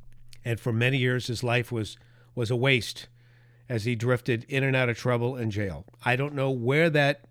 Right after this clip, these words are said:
guy on the top bunk is today. I hope everything is okay. And I'll find out after this podcast. But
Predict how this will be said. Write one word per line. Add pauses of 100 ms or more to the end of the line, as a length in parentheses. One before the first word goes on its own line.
(180)
guy
on
the
top
bunk
is
today.
I
hope
everything
is
okay. (1040)
And
I'll
find
out
after
this
podcast. (1200)
But